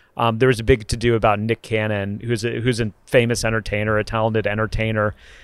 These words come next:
because on a podcast he had got on and had talked about a theory that w-, would involve two alarming things.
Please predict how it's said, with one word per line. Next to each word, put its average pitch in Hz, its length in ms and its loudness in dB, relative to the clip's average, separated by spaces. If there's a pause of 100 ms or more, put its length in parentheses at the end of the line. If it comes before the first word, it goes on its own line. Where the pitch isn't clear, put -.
(120)
because 143 300 6
on 131 120 4
a 113 40 2
podcast 147 520 4
he 139 80 4
had 135 100 0
got 120 180 6
on 113 460 2
and 123 160 0
had 110 240 -2 (360)
talked 156 360 6
about 123 220 6
a - 20 -6
theory 131 480 2
that 104 360 2
w-, 143 240 4
would 143 180 6
involve 127 420 4
two 160 460 4 (760)
alarming 139 540 6
things. 104 520 0